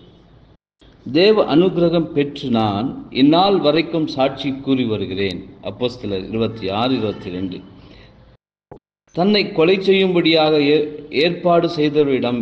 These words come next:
இருந்து காப்பாற்றப்பட்ட பவுல், தேவ அனுகிரகத்தினால் தான் காப்பாற்றப்பட்டதை பிரசித்தப்படுத்தினார். அப்பொழுதும் பவுல் தன்னை எருசலேம் சிறை-, சிறைச்சாலையிலே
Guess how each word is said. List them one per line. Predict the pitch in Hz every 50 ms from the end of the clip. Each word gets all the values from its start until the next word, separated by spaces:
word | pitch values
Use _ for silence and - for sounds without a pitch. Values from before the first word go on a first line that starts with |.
| - - -
இருந்து | - 131 135 131 120 117 143 175 196 - - - - - - - - - - -
காப்பாற்றப்பட்ட | 147 160 180 175 - 214 202 202 208 214 202 170 185 180 - - 180 165 156 - - -
பவுல், | 127 131 147 170 196 - - - - - - 110 107
தேவ | 117 147 170 196 196 185 - - 127
அனுகிரகத்தினால் | 151 180 175 160 160 151 151 151 135 151 127 123 110 110 127 160 185 - - - - - - - - -
தான் | 131 131 156 185 208 269 269 - - - - - - - - - - - - - -
காப்பாற்றப்பட்டதை | - 156 175 175 - 220 214 214 208 202 - 190 175 - 175 156 160 165 151 139 131 117 - -
பிரசித்தப்படுத்தினார். | 127 135 135 135 151 147 165 147 131 127 117 113 107 - 107 98 95 87 - - - -
அப்பொழுதும் | - 123 - - 208 196 170 139 110 110 110 127 170 185 247 269 - - - - - - - -
பவுல் | - 147 175 202 226 226 -
தன்னை | - 185 160 151 143 127 107 143
எருசலேம் | - - - 196 202 202 202 196 202 -
சிறை-, | 170 165 165 165 165 165 - -
சிறைச்சாலையிலே | - - 156 165 180 175 175 185 170 165 165 170 165 160 156 160 160 151